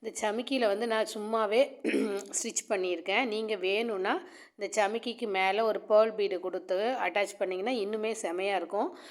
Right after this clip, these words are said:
உங்களுக்கு அந்த மாதிரி பு-, புட்டாஸ் மாதிரி வேணும் அப்படின்னாலும், நீங்க எனக்கு கமெண்ட் பண்ணுங்க. நான் உங்களுக்கு வந்து நெக்ஸ்ட் வீடியோ அப்லோட் பண்றேன். இதை விட பெரிய ஃப்ளவரா ஒரு டிசை-, ப்ளவுஸில் எப்படி ஒர்க் பண்ணணும்னு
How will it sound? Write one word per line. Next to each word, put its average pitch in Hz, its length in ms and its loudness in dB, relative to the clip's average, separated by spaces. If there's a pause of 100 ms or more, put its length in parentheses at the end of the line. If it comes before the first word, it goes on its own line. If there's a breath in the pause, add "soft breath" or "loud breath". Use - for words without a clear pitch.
(140 loud breath)
உங்களுக்கு 220 360 0
அந்த 208 140 2
மாதிரி 214 280 2
பு-, 202 420 4
புட்டாஸ் 226 440 4
மாதிரி 208 280 0
வேணும் 196 440 2
அப்படின்னாலும், 190 580 2
நீங்க 214 180 0
எனக்கு 185 300 -2
கமெண்ட் 196 260 -2
பண்ணுங்க. 185 360 -2
நான் 202 140 0
உங்களுக்கு 170 360 -4
வந்து 196 440 0
நெக்ஸ்ட் 185 300 -4
வீடியோ 190 300 -2
அப்லோட் 175 260 -6
பண்றேன். 175 400 0 (360 loud breath)
இதை 240 220 0
விட 233 180 4
பெரிய 240 440 4
ஃப்ளவரா 202 680 4
ஒரு 208 240 2 (640)
டிசை-, 196 400 2
ப்ளவுஸில் 240 380 4
எப்படி 214 280 0
ஒர்க் 196 280 2
பண்ணணும்னு 202 500 2